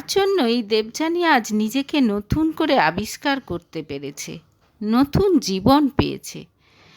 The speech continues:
যদিও রিপন কখনো নিজের মনের কথা কিছু বলেনি তাকে। অনেক সাহস সঞ্চয় করে একদিন তাকে প্রপোজ করে বসল দেবযানী।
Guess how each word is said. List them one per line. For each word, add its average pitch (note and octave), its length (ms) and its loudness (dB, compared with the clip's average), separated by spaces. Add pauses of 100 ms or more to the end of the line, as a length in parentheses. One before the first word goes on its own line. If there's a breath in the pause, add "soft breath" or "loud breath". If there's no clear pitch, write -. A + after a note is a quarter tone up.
(180 soft breath)
যদিও D4 760 6
রিপন F4+ 720 2
কখনো C#4+ 640 4
নিজের B3 520 0
মনের A3 560 0
কথা D#4 440 2
কিছু A#3+ 380 -6
বলেনি E3+ 680 -2
তাকে। - 500 -14 (840 soft breath)
অনেক G4+ 420 2
সাহস B3+ 560 0
সঞ্চয় A3 600 -2
করে A#3+ 520 2
একদিন A#3+ 580 2
তাকে C#4+ 300 0
প্রপোজ B3 600 0
করে C#4 300 0
বসল F#3 500 0
দেবযানী। C#3+ 720 -8